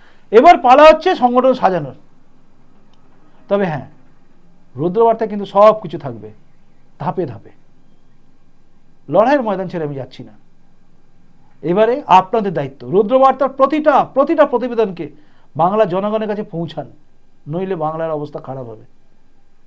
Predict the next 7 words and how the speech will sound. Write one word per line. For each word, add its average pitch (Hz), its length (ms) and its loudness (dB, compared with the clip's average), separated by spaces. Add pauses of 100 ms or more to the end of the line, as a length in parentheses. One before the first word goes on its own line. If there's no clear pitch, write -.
(840)
আবারও 196 260 0
বলছি, 214 200 -2
আমার 170 220 -6
কিচ্ছু 143 200 -16
যায় 135 100 -10
আসে 117 140 -18
না, - 160 -20